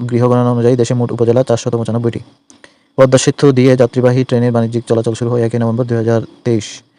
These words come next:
দেশে প্রথম এলিফ্যান্ট ওভারপাস অবস্থিত লোহাগাড়া, চট্টগ্রাম। জন্ম এবং মৃত্যু নিবন্ধন শর্টকাট হচ্ছে ওয়ান সিক্স ওয়ান ফাইভ টু। দেশের প্রথম বায়ুবিদ্যুৎ কেন্দ্র অবস্থিত ফেনীতে। বৃহত্তম হলো কক্সবাজারে।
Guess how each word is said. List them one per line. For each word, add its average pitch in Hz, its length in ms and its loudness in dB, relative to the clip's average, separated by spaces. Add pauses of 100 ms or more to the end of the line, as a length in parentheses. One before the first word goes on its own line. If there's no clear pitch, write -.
(220)
দেশে 127 160 0
প্রথম 131 340 2
এলিফ্যান্ট 131 480 -2
ওভারপাস 123 420 0
অবস্থিত 117 300 -4
লোহাগাড়া, 117 280 0
চট্টগ্রাম। 110 320 -6 (600)
জন্ম 123 220 4
এবং 131 180 2
মৃত্যু 123 180 -2
নিবন্ধন 120 420 0
শর্টকাট 123 320 -4
হচ্ছে 135 220 -4 (260)
ওয়ান 123 120 2
সিক্স 123 240 -4
ওয়ান 120 120 0
ফাইভ 117 180 0
টু। 117 120 -2 (580)
দেশের 131 180 2
প্রথম 135 260 2
বায়ুবিদ্যুৎ 120 460 2
কেন্দ্র 120 280 2
অবস্থিত 120 340 -2
ফেনীতে। 120 420 -2 (680)
বৃহত্তম 127 440 0
হলো 127 300 4
কক্সবাজারে। 131 420 0